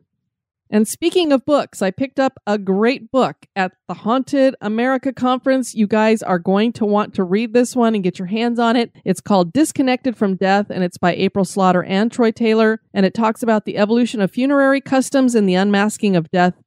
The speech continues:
in America. And I've, uh, been thoroughly enjoying that, so check it out. I have some reviews to share from Apple Podcasts.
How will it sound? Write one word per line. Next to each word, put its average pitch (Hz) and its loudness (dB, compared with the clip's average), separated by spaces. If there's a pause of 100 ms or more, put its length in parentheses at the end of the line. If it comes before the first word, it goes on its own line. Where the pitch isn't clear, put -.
in 180 2
America. 165 2 (160)
And 180 2
I've, 175 4
uh, 160 2
been 175 0
thoroughly 175 2
enjoying 175 2
that, 175 -2
so 160 2 (120)
check - -6
it 185 -6
out. - -4 (600)
I 208 0
have 226 2
some 240 -2
reviews 226 2
to 262 -2
share 262 0
from - -2
Apple 185 -2
Podcasts. 214 -4